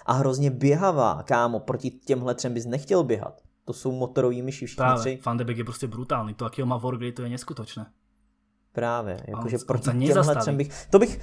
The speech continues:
Speaker 1: hele, to je jako jeden z... Kdybych mohl vidět tuhle zálohu, tak to bych jako velice nerad, ale obětoval i Pogbu.
Speaker 2: Mhm.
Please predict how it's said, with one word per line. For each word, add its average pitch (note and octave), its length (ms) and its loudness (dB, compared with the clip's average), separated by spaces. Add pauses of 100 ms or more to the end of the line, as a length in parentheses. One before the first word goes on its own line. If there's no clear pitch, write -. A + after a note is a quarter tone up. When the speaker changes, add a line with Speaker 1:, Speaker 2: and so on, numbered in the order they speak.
(140)
Speaker 1:
hele, F#3 160 10
to G3+ 100 6
je G3 100 10
jako G3 200 8
jeden F#3+ 340 2
z... C3 100 0
Kdybych F#3 400 4
mohl G#3+ 260 4
vidět E3+ 260 0
tuhle F3 360 0
zálohu, C3+ 680 2 (180)
tak D3 200 0
to E3+ 100 -2
bych D#3 180 -4
jako D3 520 0 (580)
velice E3+ 520 6
nerad, B2+ 400 6
ale C3+ 160 6
obětoval C#3 520 4
i B2+ 40 -2
Pogbu. F#2+ 420 -6 (160)
Speaker 2:
Mhm. D3 260 0